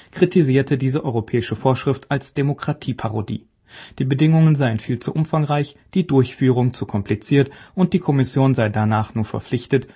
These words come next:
über die Petition zu beraten, so der O-D-S-Politiker weiter.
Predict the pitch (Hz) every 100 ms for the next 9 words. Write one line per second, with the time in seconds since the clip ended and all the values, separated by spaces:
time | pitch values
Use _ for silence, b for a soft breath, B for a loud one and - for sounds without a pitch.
0 | B 143 156 160 - 135 135 - 107 101
1 | - 131 127 117 110 - 107 - _ 127
2 | 120 139 139 143 120 - 120 120 123 143
3 | 127 98 -